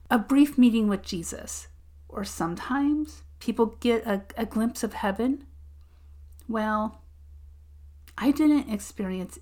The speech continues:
any of that. In fact, I experienced the exact opposite. As I slipped away that final time, a little bit further, the darkness got darker.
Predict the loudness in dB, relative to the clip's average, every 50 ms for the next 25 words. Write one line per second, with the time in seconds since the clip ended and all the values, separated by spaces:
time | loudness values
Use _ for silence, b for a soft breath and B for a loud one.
0 | -2 0 0 2 0 0 -2 -6 -8 -12 -14 -14 -14 -16 -18 -20 -20 -20 -20 -20
1 | -20 -20 -20 -20 -20 -20 -20 -20 -20 -20 -20 -20 -20 -16 0 4 4 4 4 4
2 | 0 -2 0 2 2 4 2 0 -2 -4 -6 -10 -16 -20 -20 -20 -20 -20 -20 -20
3 | -20 -20 -20 -20 -20 -16 -4 0 4 4 4 4 2 -2 0 2 4 6 6 6
4 | 6 4 2 0 0 0 0 -2 -4 -2 -2 -2 -2 -2 -6 -12 -12 -12 -10 -4
5 | -2 -2 -2 -2 -2 -4 -6 -8 -10 -12 -14 -16 -20 -20 -20 -20 -20 -20 -20 -20
6 | -20 -20 -20 -20 -20 -20 -20 -16 -8 -4 -4 -2 0 0 0 -2 -2 -4 -10 -2
7 | -2 -2 0 0 -2 -2 0 0 0 -2 -2 -4 -4 -4 -2 -2 0 -2 -4 -4
8 | -6 -8 -6 -6 -6 -6 -6 -8 -8 -12 -18 -20 -20 -20 -8 -2 -2 2 2 4
9 | 4 6 6 6 6 4 4 4 0 -2 -2 -4 -4 -2 -2 -2 -2 -2 -2 -4
10 | -4 -6 -10 -16 -20 -20 -20 b b b b b b b b b b b 0 0
11 | 0 2 2 2 2 2 2 2 2 4 4 4 2 0 -6 -14 -16 -20 -20 -20
12 | -20 -20 -20 -20 -20 -20 -20 -20 -20 -20 -20 -10 -6 -6 -6 -6 -4 -6 -6 -6
13 | -6 -8 -10 -16 -16 -18 -18 -20